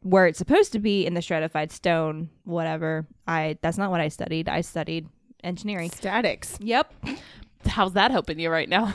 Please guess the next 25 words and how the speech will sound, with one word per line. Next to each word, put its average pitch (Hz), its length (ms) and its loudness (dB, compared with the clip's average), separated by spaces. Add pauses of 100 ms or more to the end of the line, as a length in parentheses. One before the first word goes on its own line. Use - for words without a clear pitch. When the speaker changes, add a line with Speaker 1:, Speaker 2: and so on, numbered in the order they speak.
Speaker 3:
<laughs> - 80 -20
Speaker 1:
So 226 120 4
after 269 320 6
that 277 240 8
one, 202 440 6 (200)
we 226 220 2
have 196 340 4 (520)
locusts. - 720 -12
Speaker 3:
Yes. 196 560 2
Speaker 1:
Exodus 208 540 2
ten, 277 400 2
four 226 240 4
through 233 220 0
five. 190 380 0
"If - 180 -4
you 415 180 10
refuse 453 380 6
to 311 80 -4
let 302 180 4
my 294 100 2
people 247 300 2
go," 262 240 4
if - 160 -2
it 170 100 -4
hasn't, 180 480 -2